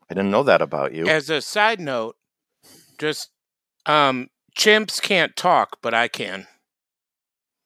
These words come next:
Speaker 1: Okay.
Speaker 2: I don't know if that's part of the job, but,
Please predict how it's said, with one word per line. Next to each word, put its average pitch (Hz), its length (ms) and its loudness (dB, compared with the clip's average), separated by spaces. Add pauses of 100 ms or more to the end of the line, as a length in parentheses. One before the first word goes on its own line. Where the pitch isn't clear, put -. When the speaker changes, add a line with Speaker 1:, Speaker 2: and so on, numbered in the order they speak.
(440)
Speaker 1:
Okay. 104 320 4
Speaker 2:
I - 20 6
don't 143 160 2
know 147 100 6
if 135 120 0
that's 139 200 0
part 156 240 2
of 139 60 0
the 123 120 -4
job, 110 540 0
but, 101 220 -4